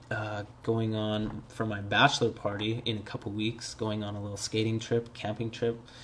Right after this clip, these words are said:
with a bunch of homies, <coughs> and that's gonna be amazing. And we're definitely gonna film a little edit for that, that all you dudes out there can comment on.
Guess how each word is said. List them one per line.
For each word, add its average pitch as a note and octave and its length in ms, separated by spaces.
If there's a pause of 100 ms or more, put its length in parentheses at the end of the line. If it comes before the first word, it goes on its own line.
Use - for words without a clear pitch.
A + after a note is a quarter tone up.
(600)
with A2+ 420 (160)
a - 40
bunch A#2 280
of A2 140
homies, C3 440 (120)
<coughs> - 120
and - 640
that's G#2+ 160
gonna A2 160
be G#2+ 120
amazing. A#2 680 (300)
And G#2 80
we're G#2 60
definitely A2 540
gonna G#2 440 (420)
film A2+ 380
a G#2+ 40
little G#2+ 460 (560)
edit A2+ 240
for G#2 200
that, A2+ 580
that G#2 200 (800)
all G#2 220
you G#2+ 180
dudes G#2+ 380
out G#2+ 160
there A2 200
can G#2+ 440 (100)
comment A2 520
on. A2+ 300